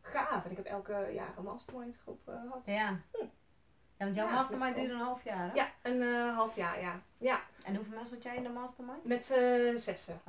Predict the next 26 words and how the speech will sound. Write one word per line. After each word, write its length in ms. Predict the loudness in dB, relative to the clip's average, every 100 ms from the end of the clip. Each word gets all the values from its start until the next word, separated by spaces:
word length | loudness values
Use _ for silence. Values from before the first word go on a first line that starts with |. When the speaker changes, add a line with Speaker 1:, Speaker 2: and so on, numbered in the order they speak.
| -4
Speaker 2:
Oké, 160 | -4 -2
ja, 80 |
Speaker 1:
Waren 220 | 0 0 0
Speaker 2:
ja, 80 | 0
Speaker 1:
we. 40 |
Speaker 2:
ik 60 | 2
heb 120 | -2
er 80 | -2
drie 180 | 0 0
maanden 300 | 0 -4 -4
gedaan 180 | -4
met 180 | -6 -6
ook 100 | -10
zes 320 | -10 -10 -10 -12
ondernemers, 480 | -10 -10 -8 -10 -4
waar 120 | -4
ik 80 | 0
twee 140 | 6
Speaker 1:
Ja. 60 | 8
Speaker 2:
groepjes 240 | 6 2
van 140 | -2 0
drie 160 | 2
van 140 | 0 0
heb 120 | -2
gemaakt, 240 | 4 6
Speaker 1:
Oké. 20 | 6